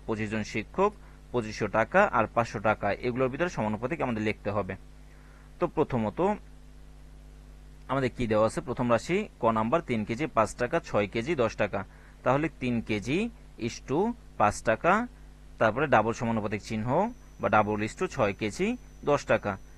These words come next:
খ নাম্বারের জন্য নয় বছর, দশ দিন, আঠারো বছর, বিশ দিন, তাহলে নয় বছর is to দশ দিন, double is to আঠারো বছর is to বিশ দিন। গ নাম্বার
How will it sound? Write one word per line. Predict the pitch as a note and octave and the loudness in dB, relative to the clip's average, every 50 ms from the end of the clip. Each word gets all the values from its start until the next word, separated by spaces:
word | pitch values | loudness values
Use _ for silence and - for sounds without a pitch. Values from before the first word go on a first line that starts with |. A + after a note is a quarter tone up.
| - - - - - | -20 -20 -20 -8 0
খ | - | 2
নাম্বারের | D#3+ D#3 D3 A#2 A2+ A2 G2 | 2 2 4 2 2 2 2
জন্য | A#2+ A#2+ C#3 | -2 -4 -4
নয় | F3+ F3 C3 A2+ A2 | -2 2 2 2 2
বছর, | G#2+ A#2 B2 - F3 | 2 0 0 0 -2
দশ | C#3 A2 A2 G#2+ G2+ | 0 0 0 0 0
দিন, | F#2+ C3+ E3+ F3+ | -2 -4 -4 -2
আঠারো | - - G#2 A2 G#2+ A2 | -2 -2 -2 -2 -2 -2
বছর, | G#2+ A#2 - C#3 C3 | -2 -2 -4 -6 -4
বিশ | C3 D#3+ D#3+ C3+ | -2 -2 -2 -2
দিন, | A2 A2+ G#2 G2 G2 | -2 -2 -2 -2 -2
তাহলে | - A2+ A#2 A#2+ | 0 0 0 2
নয় | A2 G#2+ G#2+ G#2+ | 0 0 0 0
বছর | G#2 A#2 A#2 D3 | -2 -2 -4 -4
is | D3 C#3 - | -4 -4 -6
to | - A#2+ | -4 -2
দশ | A#2 G#2+ G#2 G2 | 0 0 0 -2
দিন, | G2 D3 E3+ E3+ | -2 -4 0 2
double | B2 G2+ G2 G#2 G#2+ G#2+ | 2 2 2 2 -2 -4
is | G#2+ - - | -4 -4 -2
to | - F3+ | 0 2
আঠারো | D3+ A2 - - A2 G#2+ G#2 | 2 2 2 0 -4 -2 -2
বছর | G#2 A2+ - - D3+ D3+ - - | -2 -2 -4 -4 -8 -10 -8 -8
is | A#2 A2 - - | -10 -10 -4 -2
to | F#3 F#3+ | -2 -2
বিশ | C#3 A2+ C3 A#2+ G#2 - | 0 0 -2 -2 -4 -4
দিন। | - G#2 F#2 F2+ - - - - - - - - - - - - - - - - - - - - - - - - - - - - - - | -6 -8 -8 -8 -12 -16 -20 -20 -20 -20 -20 -20 -20 -20 -20 -20 -20 -20 -20 -20 -20 -20 -20 -20 -20 -20 -20 -20 -20 -20 -20 -20 -16 -2
গ | C3 C#3+ | 2 4
নাম্বার | D#3 D3+ C3 A2 G2+ | 4 4 4 2 0